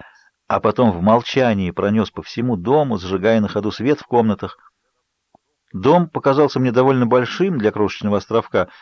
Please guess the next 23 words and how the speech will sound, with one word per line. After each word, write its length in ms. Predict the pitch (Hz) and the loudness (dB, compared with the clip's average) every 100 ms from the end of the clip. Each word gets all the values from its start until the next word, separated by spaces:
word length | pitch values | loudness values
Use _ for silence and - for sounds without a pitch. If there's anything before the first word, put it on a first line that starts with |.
| _ _ _ _ _ _ _ _ _ | _ _ _ _ _ _ _ _ _
и 80 | 107 | -10
смутно 480 | - 185 277 233 | -4 -2 -2 0
знакомым. 720 | 190 175 185 160 110 80 85 - _ _ _ _ _ _ _ - | 0 0 -2 -2 -2 -4 -12 -18 _ _ _ _ _ _ _ 0
Привычная 520 | 156 226 - 139 110 | 2 2 -2 -2 -2
цветовая 420 | 110 143 165 165 | 0 0 2 2
гамма 340 | 107 120 117 | 4 2 2
Каллинов, 520 | 113 120 117 113 113 - | 0 -2 -2 -4 -8 -2
пастельно-кремовая, 920 | 110 - 139 123 110 104 101 101 104 - - _ | -2 2 0 0 0 0 2 0 -2 -8 -20 _
как 140 | 98 | -6
будто 220 | 110 - | -6 -6
и 40 | 90 | -6
не 100 | 85 | -6
уезжали. 580 | 82 76 76 107 139 - _ - _ _ _ _ _ | -10 -10 -2 -2 -2 -12 _ -20 _ _ _ _ _
Подробностей 680 | 120 143 139 87 82 - 85 | 0 4 2 2 -6 -8 -6
я, 100 | 95 | -4
впрочем, 340 | 107 92 95 | -2 -2 -2
не 80 | 98 | -2
разглядела. 600 | 95 90 107 120 160 123 - _ - | -4 -2 -2 2 2 2 -2 _ -4
Из-за 360 | 113 90 117 | -4 0 0
бешено 380 | 113 151 - 104 | 2 0 2 -2
стучащего 600 | - 110 139 123 - 101 | -2 -4 -2 -2 -2 -4
в 60 | 107 | -4
ушах 320 | - 117 | -2 -4